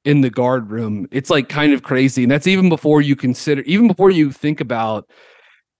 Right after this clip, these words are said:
Jaden Schutt and Jalen Blakes. I mean, having Caleb Foster, Jeremy Roach, Tyrese Proctor, uh, Jared McCain, it's just, it's crazy depth in the, in the backcourt.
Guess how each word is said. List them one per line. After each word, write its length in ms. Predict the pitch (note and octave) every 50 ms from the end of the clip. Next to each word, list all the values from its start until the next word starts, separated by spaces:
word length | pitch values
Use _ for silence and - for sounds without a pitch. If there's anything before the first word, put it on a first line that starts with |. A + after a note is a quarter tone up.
| _ -
Jaden 200 | C3+ C#3+ C#3+ C#3+
Schutt 460 | C3 - - C#3 D3 D3+ D3+ D3+ -
and 220 | B2 A#2 A2 G2 F#2+
Jalen 400 | - C3+ C#3+ D3+ C#3+ C3 B2+ A#2
Blakes. 560 | A2+ B2 B2 C3 D3 D#3+ D3+ - - - -
I 80 | B2
mean, 340 | C3 C3+ C3 B2+ A#2+ A2+ A2+ -
having 420 | - C3+ D#3 E3+ E3+ E3+ D3 C3 B2
Caleb 400 | - D3+ D3+ D#3+ D3+ C3+ A#2 -
Foster, 540 | C#3+ C3 C3 B2 - - - B2+ A2+ G#2 G2
Jeremy 420 | - - C3 D3 D#3+ D#3 D3 C3+
Roach, 460 | A#2+ B2 C3 B2+ A#2 G#2 - - -
Tyrese 440 | - B2 C#3 C#3+ C#3 B2+ A2+ - -
Proctor, 600 | - D3 C3 C3 B2+ _ - A#2 G#2 F#2+ F2 - - - - - - - _ -
uh, 80 | B2+ A#2+
Jared 280 | A#2 - C3+ D3+ D#3+ D3
McCain, 600 | C3 - - - C3 C#3 C#3+ B2+ A2 G#2 G2 - _ _ _ _ _ - - - - -
it's 200 | C#3+ D3 - -
just, 260 | F3 F#3+ D#3+ - -
it's 220 | C#3+ C3+ - - - _ _ - - _
crazy 400 | - - F#3 G#3 G#3+ E3+ D#3 C#3
depth 400 | B2 C3 C#3 C3 B2 - - -
in 80 | B2 B2
the, 120 | A#2+ B2 -
in 140 | C3+ C#3 C3+
the 80 | B2+ A2
backcourt. 640 | A2 A#2+ A#2 A#2+ - - - A#2+ A2 G#2 G#2 G2+ -